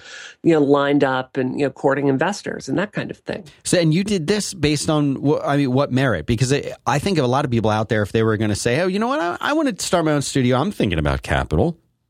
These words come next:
Speaker 2: I'm
Speaker 1: Right.
Speaker 2: thinking about, I'm gonna go raise some money to, well, how do you just do that? You know what I'm saying? It, it's not everyone can just do that, especially, see, here's what makes you different,
Speaker 1: Mm-hmm.
Speaker 2: is that you're in that development space, you're in that gaming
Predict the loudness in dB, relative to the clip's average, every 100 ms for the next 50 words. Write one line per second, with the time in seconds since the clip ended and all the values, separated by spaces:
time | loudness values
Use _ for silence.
0 | 2 2 4 2 2 2 -2 -8 -4 0
1 | 0 2 2 2 0 0 0 2 2 2
2 | 0 -2 _ -2 0 0 0 -2 -6 _
3 | _ _ _ _ 0 2 2 -4 -6 -6
4 | 2 4 4 2 0 0 2 0 -2 -2
5 | -2 -2 0 2 2 2 2 0 0 -2
6 | -4 0 0 2 -2 0 0 2 0 0
7 | -6 -4 -2 -2 0 0 0 -2 _ _
8 | _ _ -2 0 2 0 -2 0 -2 -2
9 | -2 0 0 0 -4 -8 _ _ _ -2
10 | 0 -2 _ 0 2 0 0 0 0 0
11 | 0 0 0 0 2 0 0 -4 -2 -2
12 | 0 0 0 2 2 2 0 -2 -2 0
13 | 2 2 2 0 -2